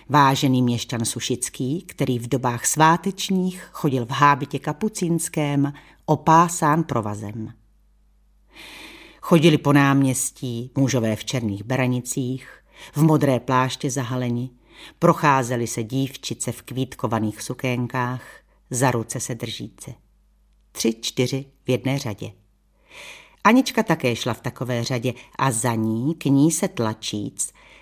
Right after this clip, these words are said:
postava urozeného pána, rytíře Bucka. Slyšela za sebou:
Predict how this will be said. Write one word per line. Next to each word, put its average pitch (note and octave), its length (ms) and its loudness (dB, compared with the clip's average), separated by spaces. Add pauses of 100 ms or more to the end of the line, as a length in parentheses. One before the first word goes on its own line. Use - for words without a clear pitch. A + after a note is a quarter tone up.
postava B3+ 600 0
urozeného C#3+ 760 2
pána, G#2+ 920 -6 (160)
rytíře D#3 720 -6 (140)
Bucka. - 560 -12 (680)
Slyšela - 420 -6
za E2 120 -10
sebou: - 340 -12